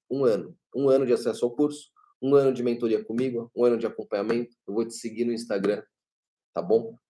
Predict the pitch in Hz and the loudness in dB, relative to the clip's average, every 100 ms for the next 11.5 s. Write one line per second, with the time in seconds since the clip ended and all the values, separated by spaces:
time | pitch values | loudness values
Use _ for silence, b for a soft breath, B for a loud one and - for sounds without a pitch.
0 | _ 92 92 107 95 104 110 101 104 98 | _ -10 -2 0 4 2 2 0 0 0
1 | 95 98 98 - - 98 104 107 - 107 | 0 -2 -6 -6 -6 -4 -4 -6 -8 -12
2 | - 101 98 90 87 80 92 82 - 92 | -2 0 0 -2 -2 0 -2 -2 -2 0
3 | 98 90 - 101 - - b b b 85 | 2 0 0 -2 -4 -16 b b b 2
4 | 92 90 98 92 95 107 113 123 123 101 | 4 4 0 -2 2 6 6 6 6 2
5 | - - _ _ - 117 117 151 190 151 | -2 -16 _ _ -10 -8 6 8 10 8
6 | 143 101 - - _ _ 117 143 151 151 | 6 4 -4 -14 _ _ 6 8 8 6
7 | - 127 123 185 202 - - _ _ _ | 6 8 8 6 4 -2 -18 _ _ _
8 | _ _ _ _ _ - _ _ _ _ | _ _ _ _ _ -20 _ _ _ _
9 | _ - - - 123 135 135 135 131 123 | _ -20 -10 4 8 10 10 10 8 6
10 | 156 165 - 165 135 101 113 143 123 - | 2 0 2 2 2 0 2 4 4 2
11 | - 156 165 107 67 | -6 0 2 0 -4